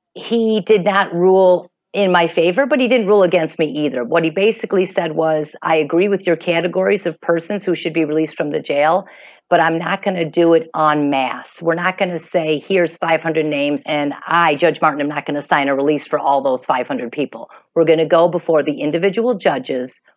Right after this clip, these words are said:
where those cases are pending, uh, but I'm gonna have all these judges in the building over the next four days." So over the next four days, he had several judges come to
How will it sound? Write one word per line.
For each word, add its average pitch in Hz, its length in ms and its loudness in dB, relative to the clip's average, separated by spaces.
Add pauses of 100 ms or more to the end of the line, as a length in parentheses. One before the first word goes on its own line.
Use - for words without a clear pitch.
where 151 240 2
those 185 240 0
cases 180 400 -4
are 208 140 0
pending, 135 760 -6 (460)
uh, 151 280 2
but 160 120 2
I'm 147 160 0
gonna 175 180 0
have 170 180 -2
all 156 200 2
these 208 220 0
judges 165 540 -2
in 165 200 0
the 175 80 0
building 185 720 2
over 160 240 2
the 156 100 2
next 147 460 -2
four 135 240 2
days." 104 600 -6 (480)
So 175 220 4
over 190 300 4
the 180 100 2
next 165 320 -2
four 247 260 4
days, 143 440 0
he 160 140 -4
had 156 200 0
several 180 460 0
judges 156 480 -2
come 156 320 -6
to 151 240 -2